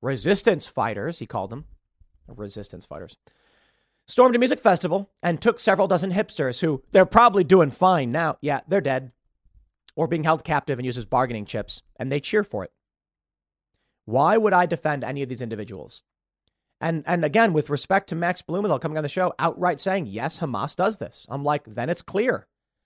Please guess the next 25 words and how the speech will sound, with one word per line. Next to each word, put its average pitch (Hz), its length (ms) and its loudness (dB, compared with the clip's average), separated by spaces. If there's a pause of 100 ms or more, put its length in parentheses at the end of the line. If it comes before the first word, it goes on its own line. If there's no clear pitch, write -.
(220)
There 175 160 4
is 196 300 6
no 190 220 4
argument. 156 500 2
The 139 100 -4
far 196 340 4
left 175 360 0
lies." 135 720 0 (640)
They'll 180 180 4
come 208 220 2
out 226 120 6
and 190 80 -6
they'll 180 120 2
say, 170 340 0 (240)
"No, 202 460 6
you 165 120 0
know, 170 120 2
Hamas 190 560 2
and 165 100 -6
the 185 60 -2
Al-Qassam 180 400 0
brigades, 165 500 -2
they 196 80 0
don't 247 120 2
represent, 151 440 -2